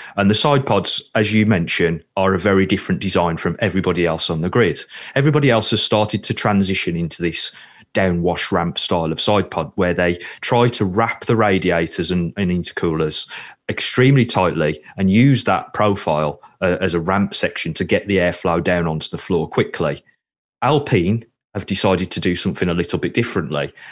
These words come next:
They've decided to use what's called an undercut side pod. And it's an old school sort of twenty thirty, twenty twelve, twenty thirteen tactic, whereby you raise the, the profile of the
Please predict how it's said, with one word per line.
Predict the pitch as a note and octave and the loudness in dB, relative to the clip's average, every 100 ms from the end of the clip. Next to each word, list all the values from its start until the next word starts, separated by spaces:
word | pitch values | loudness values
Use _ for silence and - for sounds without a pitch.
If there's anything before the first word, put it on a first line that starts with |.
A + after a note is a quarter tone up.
| - | -8
They've | - A2 C3 | 0 2 2
decided | A#2+ - G2 E2+ E2+ | 0 0 0 0 -2
to | - | -4
use | F2 F2 E2 | 0 0 0
what's | F#2 E2+ - | -2 -2 -6
called | - F#2 E2+ E2 | -2 0 0 0
an | F#2+ F2+ | -2 2
undercut | D3+ G2+ F#3 - - | 2 2 0 -4 -4
side | - E2 D#2 | -2 -2 -2
pod. | - C#2+ - - - - - | -4 -4 -8 -16 -20 -14 0
And | G2 | 0
it's | F#2+ - | 2 0
an | F#2+ - | -2 0
old | B2+ G#2+ G2+ | 2 2 0
school | - - G#2 F#2 F2+ F2+ - - | -4 0 2 4 2 0 -2 -4
sort | - F2 | 0 0
of | E2+ | -2
twenty | - G#2 F#2+ E2+ | -2 0 0 -2
thirty, | - G2+ F#2 E2+ F#2 E2+ | -2 2 2 2 -4 -4
twenty | - G#2 F#2+ | 0 0 2
twelve, | - F#2 F2+ | 2 0 0
twenty | - F#2+ | 0 0
thirteen | F#2 F#2+ F2 - F#2 F2+ | 2 0 0 0 0 0
tactic, | - F2+ - D#2+ D#2 - - - | -2 -4 -4 -4 -6 -14 -18 -6
whereby | - G2 G#2+ G2+ | 0 2 4 4
you | G2 F#2+ | 4 2
raise | F#2+ A2 A2 G2+ G2 - | 2 2 4 4 2 0
the, | G2 F#2 F2 | 2 2 2
the | F#2+ | -2
profile | G2+ F#2+ - F#2 F2+ E2+ - | 0 0 0 2 4 2 0
of | F#2+ - | -2 -2
the | - F2 F2 | -2 0 0